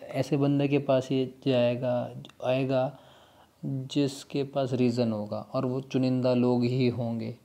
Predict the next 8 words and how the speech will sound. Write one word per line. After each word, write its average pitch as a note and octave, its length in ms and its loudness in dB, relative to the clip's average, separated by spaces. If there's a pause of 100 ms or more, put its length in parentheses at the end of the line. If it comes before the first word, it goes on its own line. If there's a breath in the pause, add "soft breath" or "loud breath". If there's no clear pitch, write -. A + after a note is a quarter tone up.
(380 loud breath)
ठीक C#3 180 -4
है, C3 120 -6
और C#3 680 0
जो, C#3+ 520 4
जिसके C#3+ 280 2
पास C3+ 240 2
reason C3 360 4
होगा C3+ 420 -2